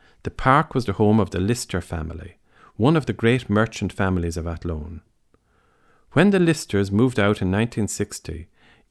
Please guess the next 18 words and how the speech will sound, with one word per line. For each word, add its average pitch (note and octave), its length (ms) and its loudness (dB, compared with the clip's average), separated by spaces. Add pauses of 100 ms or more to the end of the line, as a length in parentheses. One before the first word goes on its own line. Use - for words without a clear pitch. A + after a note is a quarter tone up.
(160)
it - 200 -2
was G#2+ 100 0
acquired B2 460 2
for - 160 -2
use G2 380 -2
as F2+ 200 -8
a F2 60 -2
boys' A#2+ 440 2
secondary G2 460 -4
school, D#2+ 520 -8 (760)
a G2+ 60 -2
diocesan A#2 680 0
college F2 520 -4
for - 180 -14
the E2+ 80 -4
Diocese G2 560 -2
of - 180 -12
Elphin. E2 640 -8